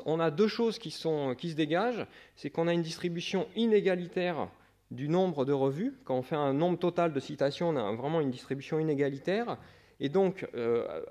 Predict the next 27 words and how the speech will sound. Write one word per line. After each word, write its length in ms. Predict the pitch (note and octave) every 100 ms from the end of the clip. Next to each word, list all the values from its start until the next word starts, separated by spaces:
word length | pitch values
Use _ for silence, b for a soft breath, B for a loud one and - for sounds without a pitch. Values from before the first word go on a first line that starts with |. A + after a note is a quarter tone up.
| -
Gross 260 | D#3+ E3+
et 60 | E3+
Gross 320 | D#3+ F3+ - -
identifie, 720 | C#3+ D#3 D3+ D#3 - D#3+ - - _ -
ils 120 | A2+
ont, 60 | B2
la 140 | A2+ B2
formule, 360 | C3+ D3 D#3
euh, 240 | C#3+ A#2 A2+
viendra, 400 | A2+ C3 C3+ C3
euh, 520 | A2 G#2 G2+ F#2+ - A2+
quelques 280 | A#2+ A2+ B2
années 200 | B2 B2+
plus 320 | - - B2+
tard 180 | C#3 C3
par 180 | G#2 F#2
Bradford, 500 | A#2 B2+ - C#3 -
mais 220 | A#2+ B2
ce 100 | A#2
qu'ils 160 | - A#2+
appellent 280 | B2 C3+ G#2+
des 100 | A2
revues 320 | G#2+ G#2+ A2+
centrales. 600 | - - C#3+ - C#3+ G3+ C#3 B B -
Donc 160 | B2 D3+
en 120 | D#3
gros, 300 | D3+ E3